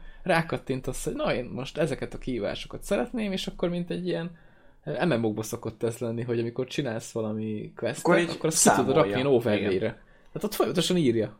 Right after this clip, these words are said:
Speaker 2: Mondjuk
Speaker 1: Azt,
Speaker 2: ne-,
Speaker 1: azt
Speaker 2: nem,
Speaker 1: tök
Speaker 2: nem is
Speaker 1: fasz
Speaker 2: kellene
Speaker 1: lenne.
Speaker 2: az, hogy folyamatosan írja. Elég lenne, hogyha valamit csinálsz, és változik annak a,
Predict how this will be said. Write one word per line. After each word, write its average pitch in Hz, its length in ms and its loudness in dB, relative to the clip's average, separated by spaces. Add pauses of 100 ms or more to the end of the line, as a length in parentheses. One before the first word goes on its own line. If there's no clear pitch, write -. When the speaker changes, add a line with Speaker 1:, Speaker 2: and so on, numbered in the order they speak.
(140)
Speaker 2:
Mondjuk 131 220 6
Speaker 1:
Azt, 208 100 2
Speaker 2:
ne-, - 60 -4
Speaker 1:
azt 165 100 -2
Speaker 2:
nem, 175 80 4
Speaker 1:
tök 156 80 2
Speaker 2:
nem 170 100 2
is 156 60 4
Speaker 1:
fasz - 100 2
Speaker 2:
kellene 117 180 4
Speaker 1:
lenne. 113 100 -2
Speaker 2:
az, - 40 -4
hogy 107 100 -6
folyamatosan 101 560 -2
írja. 101 240 2
Elég 123 220 2
lenne, 107 140 -2
hogyha 107 200 -6
valamit 113 300 2
csinálsz, 104 640 -4
és - 120 -4
változik 113 560 0
annak 98 320 -4
a, 95 260 2